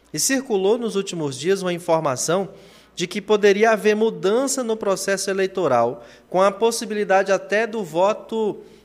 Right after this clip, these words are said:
é, virtual, voto à distância. Isso não é verdade, e a Justiça Eleitoral elaborou uma reportagem para esclarecer melhor sobre esse assunto.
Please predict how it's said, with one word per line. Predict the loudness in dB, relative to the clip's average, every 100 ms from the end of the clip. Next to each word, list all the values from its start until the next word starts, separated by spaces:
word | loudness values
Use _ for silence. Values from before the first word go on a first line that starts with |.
| -10
é, | -4 -4
virtual, | -2 -6 -6 -4 2 4 4 2 0
voto | -2 -2 -2 -4
à |
distância. | -6 -8 -8 -8 -8 -10
Isso | -12 -10
não | -6 -4 -2
é | -2
verdade, | -4 -2 0 -2 -4 -16 -20 -8 -2
e |
a | -2
Justiça | -2 -6 -4 -2
Eleitoral | -2 0 4 4
elaborou | 4 0 0 -2
uma | -2 -4
reportagem | -4 -6 0 2 2 0 -4
para | -2
esclarecer | -2 -2 0 0 -2 -4 -4
melhor | -2 -2 -4
sobre | -6 -10
esse | -6 -6
assunto. | -6 -12 -18 -20